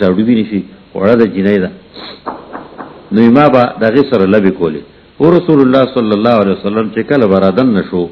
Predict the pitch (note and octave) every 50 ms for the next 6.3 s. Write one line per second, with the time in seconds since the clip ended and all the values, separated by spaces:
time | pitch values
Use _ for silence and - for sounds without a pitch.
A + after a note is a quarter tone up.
0 | - - - - _ _ _ _ - G2+ G2 G#2 B2 D3 E3 E3+ E3 E3 - -
1 | - A2+ G#2 G#2+ C3 C#3+ C3+ G#2 F#2+ F2 F2 F2+ F2+ F2+ - - _ _ - G#2
2 | A2+ A#2+ A#2 C3+ F3 D#3+ C#3 C#3+ C3+ - - F3 D3 - G#2 - - - - E2
3 | D#2 C#2+ - - - - - - _ - A2+ B2 B2+ A#2+ - - B2 A#2+ B2 C#3+
4 | D#3 E3 E3+ F3+ E3+ - - - - - - G2+ G#2 G#2+ G#2+ A2 A2+ A#2 A#2+ A#2
5 | A#2 - - - C#3 C3+ A#2 F#2 D#2+ D2 - - - - _ - _ _ _ -
6 | G2+ C3 C#3+ C3+ C3